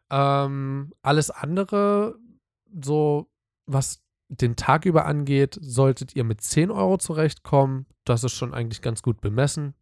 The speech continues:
Also ein Brötchen kostet, keine Ahnung, maximal dreißig Cent. Ja. Falls ihr ein gutes Brötchen haben wollt, knapp einen Euro.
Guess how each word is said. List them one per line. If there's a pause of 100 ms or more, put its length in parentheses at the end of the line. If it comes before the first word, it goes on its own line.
Also
ein
Brötchen
kostet, (500)
keine
Ahnung, (500)
maximal
dreißig
Cent. (460)
Ja. (500)
Falls
ihr
ein
gutes
Brötchen
haben
wollt, (140)
knapp
einen
Euro.